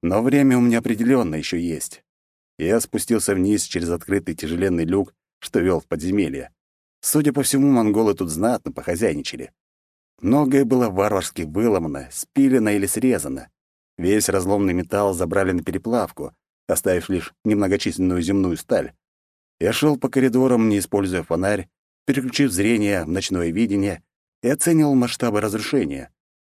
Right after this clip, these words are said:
Не смогли утащить монголы только особо тяжёлые вещи, такие как массивные люки и двери. К примеру, Шнырька показал мне двенадцать дверей, что открывались вне стен крепости по периметру, и проходы к ним как раз шли от старых вольеров.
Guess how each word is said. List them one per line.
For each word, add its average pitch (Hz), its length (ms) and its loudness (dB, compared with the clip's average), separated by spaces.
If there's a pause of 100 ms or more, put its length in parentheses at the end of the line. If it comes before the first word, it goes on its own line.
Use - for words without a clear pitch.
(480)
Не 82 140 -2
смогли 143 460 2
утащить 113 380 -2
монголы 95 460 2
только 90 340 -2
особо 90 320 -2
тяжёлые 92 520 0
вещи, 85 360 -2
такие 87 320 -4
как 85 160 -4
массивные 90 460 -2
люки 95 340 -2
и 98 40 0
двери. 98 440 0 (600)
К - 40 -20
примеру, 147 340 4
Шнырька 143 420 2
показал 120 360 0
мне 113 160 2
двенадцать 90 440 -2
дверей, 101 420 0 (440)
что - 160 0
открывались 135 500 2
вне 113 260 2
стен 87 300 -2
крепости - 480 -4
по - 160 -8
периметру, 87 520 -2 (600)
и 98 80 0
проходы 151 480 2
к - 60 -4
ним 131 180 4
как 98 160 -6
раз 117 180 -2
шли 101 260 -2
от 110 120 0
старых 101 420 0
вольеров. 104 580 0